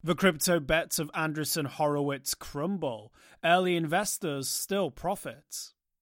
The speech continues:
By quarter one this year, venture capital firm Andreessen Horowitz flagship crypto fund had returned almost five times for early backers, according to documents reviewed by Semafor.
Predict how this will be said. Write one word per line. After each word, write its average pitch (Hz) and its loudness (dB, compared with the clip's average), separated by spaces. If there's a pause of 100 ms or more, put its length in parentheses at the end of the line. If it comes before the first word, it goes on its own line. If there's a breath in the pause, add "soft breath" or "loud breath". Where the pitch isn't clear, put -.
(520)
By 180 6
quarter 180 2
one 139 0
this 131 -4
year, 156 0
venture 180 -2
capital 170 -4
firm 165 2
Andreessen 165 0
Horowitz 143 -2
flagship 123 -10
crypto 156 -4
fund 160 -4 (280 loud breath)
had 185 -4
returned 180 0
almost 156 -2
five 185 -4
times 165 -2
for - -12
early 147 0
backers, 113 -6 (260 loud breath)
according 190 2
to 175 -2
documents 156 -2
reviewed 120 -6
by 120 -6
Semafor. 135 -4